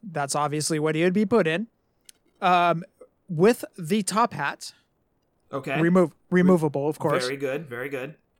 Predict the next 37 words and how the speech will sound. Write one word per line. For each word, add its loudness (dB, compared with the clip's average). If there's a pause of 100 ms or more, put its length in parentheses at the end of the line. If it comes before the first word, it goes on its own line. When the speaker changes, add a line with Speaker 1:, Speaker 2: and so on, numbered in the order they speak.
(160)
Speaker 1:
And 2
he 2
would 4
be 4
in 0
the 2
Bam 0
Bam 2
Bigelow 0
pose. -8 (540)
Speaker 2:
Oh, 0
interesting. -8
Okay. -2
Speaker 1:
So 2
he, -4
he -2
could 0
still 2
do -2
the -4
splash. -6 (560)
Speaker 2:
Got 4
it. -8 (580)
Uh, 4
my 0
next -4
one -2
is -4
Rick -8
Rude. -6 (500)
Speaker 1:
<laughs> -6
Speaker 2:
'Cause -6
you -4
gotta, 6
I, -2
I, -8
look, -4